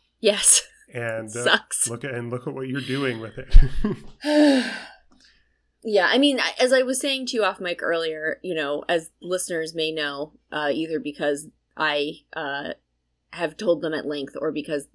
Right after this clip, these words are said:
Speaker 1: maybe I've just mentioned on the podcast, um, I did, I have torn my A C L and my meniscus,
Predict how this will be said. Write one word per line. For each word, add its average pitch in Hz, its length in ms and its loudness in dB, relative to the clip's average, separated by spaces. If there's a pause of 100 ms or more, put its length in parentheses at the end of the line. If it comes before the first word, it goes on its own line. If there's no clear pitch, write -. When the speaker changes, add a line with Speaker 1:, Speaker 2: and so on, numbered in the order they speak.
(120)
Speaker 1:
maybe 147 300 -2
I've 143 80 -6
just 151 160 -12
mentioned 139 280 -12
on 117 60 -10
the 131 80 -12
podcast, - 640 -10 (520)
um, 156 500 -4 (580)
I 208 80 6
did, 208 320 6 (260)
I 190 60 2
have 214 220 0
torn 196 200 -6
my 170 80 -2
A 151 140 0
C 165 160 -6
L 156 80 -4
and 151 80 -8
my 147 120 -6
meniscus, 147 600 -6